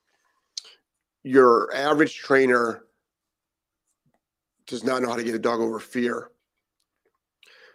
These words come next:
Even people that excel in their craft, such as a lot of times with sport, agility, dock diving, things like that, they're looking for dogs that wanna work.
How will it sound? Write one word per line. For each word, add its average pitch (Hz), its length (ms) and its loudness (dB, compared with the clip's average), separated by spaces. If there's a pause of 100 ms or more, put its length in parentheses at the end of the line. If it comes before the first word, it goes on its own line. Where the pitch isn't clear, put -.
Even 143 340 0
people 127 320 -2
that 127 200 -4
excel 147 600 -6
in 127 140 -6
their 120 120 -4
craft, 123 540 -4
such 113 340 -10
as - 380 -12 (200)
a 123 60 -10
lot 117 140 -4
of 117 80 -10
times 117 260 -8
with 107 120 -12
sport, 120 680 -4 (320)
agility, 113 680 -6 (420)
dock 120 300 -4
diving, 117 420 -4
things 117 220 -8
like 110 180 -8
that, 120 400 -4 (920)
they're 165 120 6
looking 170 280 2
for 147 100 0
dogs 123 320 0
that 117 100 -2
wanna 107 240 0
work. 98 440 -4